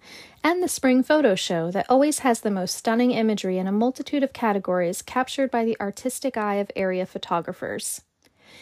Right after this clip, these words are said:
In addition to supporting scholarships for high school students entering the arts and the Junior Appalachian Musician Program,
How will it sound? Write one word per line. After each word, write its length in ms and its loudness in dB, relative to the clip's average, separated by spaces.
In 100 2
addition 400 0
to 100 0
supporting 480 0
scholarships 720 -4
for 100 -2
high 140 0
school 260 -4
students 460 -6
entering 380 -4
the 100 -6
arts 420 -8
and 240 4
the 40 4
Junior 300 0
Appalachian 640 -4
Musician 480 -2
Program, 540 -2